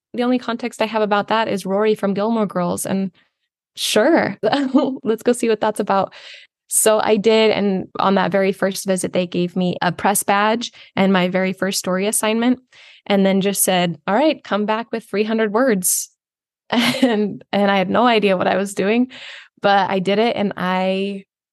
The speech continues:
loved it. And so I just kept doing it. And so that was such a huge point in my life where I'm like, I am fifteen years old and I know exactly what I'm doing with my life. I've never been more sure.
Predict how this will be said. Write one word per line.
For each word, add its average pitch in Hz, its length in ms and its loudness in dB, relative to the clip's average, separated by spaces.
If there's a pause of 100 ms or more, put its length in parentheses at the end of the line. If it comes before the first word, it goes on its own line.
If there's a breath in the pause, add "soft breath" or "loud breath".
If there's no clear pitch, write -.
loved 247 340 0
it. 214 80 4
And 196 140 -2
so 202 80 -2
I 196 80 2
just 208 220 -4
kept - 280 -10
doing 196 300 0
it. 202 200 -2 (360 loud breath)
And 208 180 4
so 214 120 2
that 240 300 2
was 233 220 -2
such 233 240 -4
a 233 60 2
huge 214 960 -6 (400)
point 220 380 2
in 202 100 4
my 185 160 4
life 185 260 2
where 190 100 2
I'm 180 80 2
like, 180 220 0 (580)
I 226 560 4
am 214 380 -2 (300 soft breath)
fifteen 240 540 0
years 220 240 4
old 208 300 2
and 202 120 0
I 196 120 2
know 196 480 4
exactly 196 680 0
what 196 160 2
I'm 190 180 0
doing 180 220 2
with 175 160 -2
my 175 120 0
life. 185 220 -2
I've 185 180 0
never 196 220 2
been 196 180 0
more 185 220 0
sure. 262 440 0